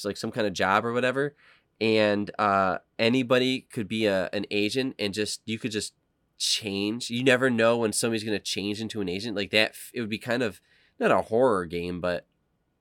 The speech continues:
I think it would just make it more suspenseful, I think,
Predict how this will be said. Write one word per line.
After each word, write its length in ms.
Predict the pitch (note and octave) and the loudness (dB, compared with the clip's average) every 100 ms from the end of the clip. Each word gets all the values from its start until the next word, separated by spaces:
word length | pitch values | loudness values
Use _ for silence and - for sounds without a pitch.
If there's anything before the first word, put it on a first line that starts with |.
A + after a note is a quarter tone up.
| _ _ - _ _ - | _ _ -20 _ _ -8
I 120 | B2 | 2
think 140 | D3+ | 4
it 20 | |
would 60 | C#3 | 4
just 260 | B2 - - _ | 2 -4 -10 _
make 100 | A#2 | -4
it 80 | A2+ | -2
more 180 | A2 A2 | 0 0
suspenseful, 680 | - - G#2 A#2 - F#2 F2+ | -2 -4 -2 -2 -2 -4 -4
I 40 | |
think, 360 | F#2 F#2 - | -4 -6 -8